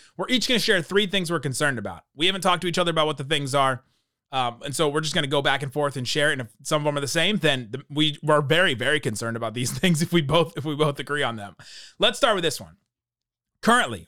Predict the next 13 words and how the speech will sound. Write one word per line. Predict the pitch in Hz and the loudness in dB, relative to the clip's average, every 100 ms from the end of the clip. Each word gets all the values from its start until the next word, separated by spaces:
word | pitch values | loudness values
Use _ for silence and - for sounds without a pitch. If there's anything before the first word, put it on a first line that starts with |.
| _ | _
right | 151 226 | 2 2
now, | 185 101 82 _ _ _ _ _ _ _ | -2 -8 -10 _ _ _ _ _ _ _
se-, | - - 226 _ - | -10 -8 -8 _ -6
entire | 175 175 226 254 | -2 2 4 2
season | - 233 196 202 | 2 0 2 0
considered, | 175 175 - 120 87 - _ _ _ _ _ _ | 2 0 2 0 -4 -16 _ _ _ _ _ _
the | 156 | 0
Dallas | 165 180 208 | 2 2 2
Mavericks | 202 185 185 - | 2 2 0 0
are | 165 160 | 2 2
losing | 147 165 214 226 262 247 | 2 4 4 4 2 2
the | 233 | 2
minutes | 190 156 113 - - | 2 2 -2 -8 -16